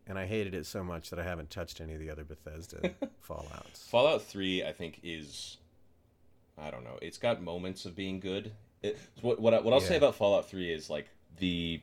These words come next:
Speaker 2: main story quest line of Fallout three is what ruins the whole game.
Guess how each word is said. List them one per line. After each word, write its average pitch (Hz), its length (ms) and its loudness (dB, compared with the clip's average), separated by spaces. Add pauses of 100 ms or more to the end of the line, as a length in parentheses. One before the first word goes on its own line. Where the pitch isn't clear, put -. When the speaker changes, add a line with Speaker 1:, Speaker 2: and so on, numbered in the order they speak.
(140)
Speaker 2:
main 92 400 6
story 87 400 4
quest - 340 0
line 78 160 -2
of 73 100 -6
Fallout 76 320 0
three 76 380 -4 (800)
is 80 240 -4
what 78 200 0
ruins 82 280 -2
the - 100 4
whole 76 180 -4
game. 67 320 -2